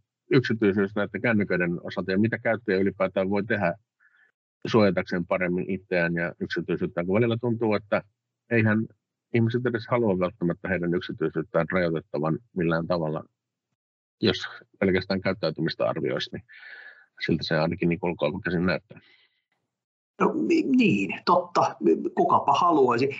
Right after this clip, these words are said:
Speaker 2: Toisaalta sit mä oon ite-, itse ajattelen asiaa sillä tavalla, että sä sanoit ihan hyvin siitä, että yksityisyys ei ole sama kuin, kuin tietoturva ja, ja näin poispäin.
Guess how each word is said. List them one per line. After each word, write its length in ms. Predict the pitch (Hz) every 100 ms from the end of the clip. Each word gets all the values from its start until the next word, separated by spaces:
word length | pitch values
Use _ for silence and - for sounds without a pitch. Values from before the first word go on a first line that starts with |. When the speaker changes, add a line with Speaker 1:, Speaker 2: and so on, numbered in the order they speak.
| - -
Speaker 2:
Toisaalta 460 | 160 185 165 135
sit 220 | 135 131 - - -
mä 160 | 135
oon 280 | 127 - - - - -
ite-, 240 | 156 - -
itse 240 | 151 -
ajattelen 440 | - 131 - 120 123
asiaa 260 | 123 123
sillä 260 | 117 135 127
tavalla, 200 | 117 113
että 120 | 117
sä 60 | 120
sanoit 280 | 113 110
ihan 260 | 123 113 110
hyvin 340 | 139 131 120 95
siitä, 360 | - 107 - -
että 220 | - -
yksityisyys 720 | - - 98 92 - - -
ei 120 | 95
ole 80 | -
sama 340 | - - -
kuin, 300 | - - - -
kuin 240 | - - -
tietoturva 720 | 101 104 - 50 - - -
ja, 240 | 85 - - -
ja 140 | - 104
näin 280 | 113 107 92
poispäin. 440 | - - - 87